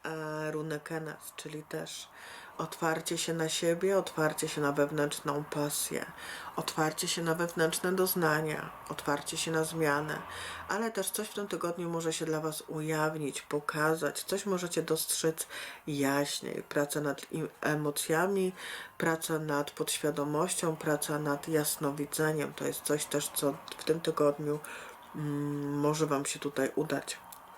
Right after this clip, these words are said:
E, wiele rzeczy może się wyjaśnić, wiele rzeczy możecie dostrzec. Powiedziałabym, że też dużo namiętności, ale może i romansów, więc cóż, kochane ryby, od was zależy.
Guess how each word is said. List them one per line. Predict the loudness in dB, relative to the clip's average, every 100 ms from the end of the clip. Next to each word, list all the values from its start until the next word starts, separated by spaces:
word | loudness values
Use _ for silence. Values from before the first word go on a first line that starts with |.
| -16 -12 -10 -10 -10 -2
E, | 2 2 4
wiele | 4 4 2
rzeczy | 0 -2
może | -2 -2
się | -2
wyjaśnić, | 0 2 0 0 -4 -4 0
wiele | 4 4 4
rzeczy | 0 -2
możecie | 0 0 0 0
dostrzec. | 2 0 0 -2 2 2 0
Powiedziałabym, | 0 -2 2 2 2 0
że | -2 -2
też | -2 0
dużo | 0 2
namiętności, | 2 0 -2 -4 -2 0 0 0 0 0 -2 -10 -10 -12 -4
ale | 4 6 6
może | 4 2
i | 2
romansów, | 2 2 2 2 0 -4 -6 -10 -4
więc | -4 -2 -2 -4 -2
cóż, | -2 0
kochane | 0 0 0 0
ryby, | -2 -2 0
od | 0
was | 0 -2 2
zależy. | 2 2 -2